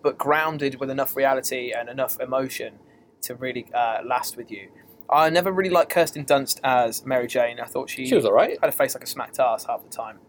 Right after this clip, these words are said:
Speaker 2: She was alright.
Speaker 1: Whereas in the comic books, I mean, I love the comics. Uh, Mary Jane was
Speaker 2: Go get him, Tiger.
Speaker 1: was more feisty. Yeah, it was quite, quite saucy.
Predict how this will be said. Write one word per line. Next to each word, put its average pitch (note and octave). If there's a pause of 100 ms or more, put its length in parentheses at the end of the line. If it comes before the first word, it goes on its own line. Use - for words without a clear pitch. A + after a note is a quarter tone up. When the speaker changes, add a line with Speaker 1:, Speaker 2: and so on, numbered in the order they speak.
(380)
Speaker 2:
She -
was G#2
alright. G2
Speaker 1:
Whereas C#3+
in D3
the -
comic C#3
books, B2
I -
mean, B2
I -
love B2+
the -
comics. -
Uh, A2
Mary A#2+
Jane A2+
was A2+ (100)
Speaker 2:
Go B2
get C3+
him, E3+
Tiger. -
Speaker 1:
was D3
more F#3
feisty. F3
Yeah, D3+
it C3+
was B2+
quite, C3
quite -
saucy. D#3+